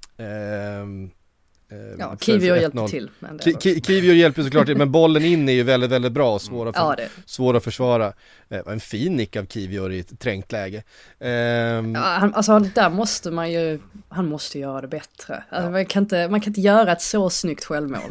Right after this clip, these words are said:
Speaker 2: Det,
Speaker 1: <laughs>
Speaker 2: man får inte göra det i det läget.
Speaker 1: Eh, och sådär. Nej, men, eh, Trent, förutom, eh, de där tio minuterna han hade en mot en <laughs> mot, eh,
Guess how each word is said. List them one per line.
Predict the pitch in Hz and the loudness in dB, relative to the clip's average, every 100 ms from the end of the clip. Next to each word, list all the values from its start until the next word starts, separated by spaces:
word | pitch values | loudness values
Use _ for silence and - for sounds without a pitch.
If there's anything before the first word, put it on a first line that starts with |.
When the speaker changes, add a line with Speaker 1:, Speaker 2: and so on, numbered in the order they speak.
| - | -2
Speaker 2:
Det, | 151 170 | -2 -2
Speaker 1:
<laughs> | 156 | -2
Speaker 2:
man | 175 | -2
får | - - 208 233 | -2 0 2 2
inte | 220 196 | 0 0
göra | 175 156 | 0 0
det | 160 117 - - | -2 -4 -8 -12
i | 147 | -8
det | 135 | -6
läget. | 131 131 120 - - - - - _ _ _ | -6 -6 -8 -12 -10 -10 -10 -20 _ _ _
Speaker 1:
Eh, | 92 95 92 95 95 95 95 | -8 -4 -4 -2 -4 -4 -4
och | 107 | -6
sådär. | 107 104 | -4 -2
Nej, | 113 | -2
men, | 113 117 117 | -2 -4 -4
eh, | 120 113 110 117 117 | -4 -4 -4 -8 -10
Trent, | - 120 117 | -4 -2 -2
förutom, | - 135 131 - 135 131 127 _ 123 | -2 0 0 0 -4 -4 -10 _ -12
eh, | 123 123 | -8 -6
de | 123 123 | -4 2
där | 123 | 2
tio | 117 147 131 | 2 0 2
minuterna | 131 123 - 120 | 2 0 0 -4
han | 117 | -2
hade | 117 110 117 | -2 0 0
en | 117 | 0
mot | 117 117 | -2 -4
en | 113 110 110 | -4 -4 -4
<laughs> | 120 - 170 - 170 156 | -4 -2 -2 -2 -4 -4
mot, | 160 135 131 113 - | -4 -2 -2 -4 -6
eh, | 117 | -6